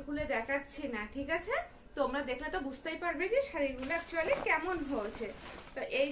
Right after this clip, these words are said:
ছিল একটা শাড়ি, এই একটা হচ্ছে পিঙ্ক কালারের মধ্যে একটা শাড়ি আছে, পিঙ্ক কালার আমার ফেভারিট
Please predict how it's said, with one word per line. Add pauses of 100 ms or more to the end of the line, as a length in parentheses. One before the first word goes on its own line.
ছিল (140)
একটা (140)
শাড়ি, (1400)
এই
একটা
হচ্ছে (140)
পিঙ্ক (100)
কালারের
মধ্যে
একটা
শাড়ি
আছে,
পিঙ্ক
কালার
আমার
ফেভারিট